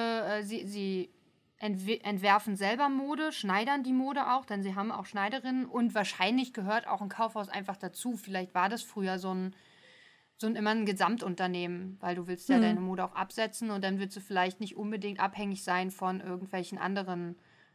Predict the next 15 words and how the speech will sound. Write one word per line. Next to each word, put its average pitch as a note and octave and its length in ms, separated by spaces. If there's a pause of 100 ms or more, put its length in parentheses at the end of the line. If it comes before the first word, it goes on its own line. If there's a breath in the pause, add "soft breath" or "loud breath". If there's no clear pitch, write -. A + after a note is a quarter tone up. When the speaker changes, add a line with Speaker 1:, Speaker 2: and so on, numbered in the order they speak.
Speaker 1:
Kaufhäusern. F#3 720 (380)
Und, G#3 520
äh, G3+ 320
das G3+ 160
Ganze C4 260
ist C4+ 60
auch C#4 100
ein B3+ 80
Familienunternehmen, F3+ 1080
wie E3+ 160
wir E3+ 360 (220)
zwischendurch G#3 560
mal F#3 80
erklärt E3+ 380
bekommen. F3 460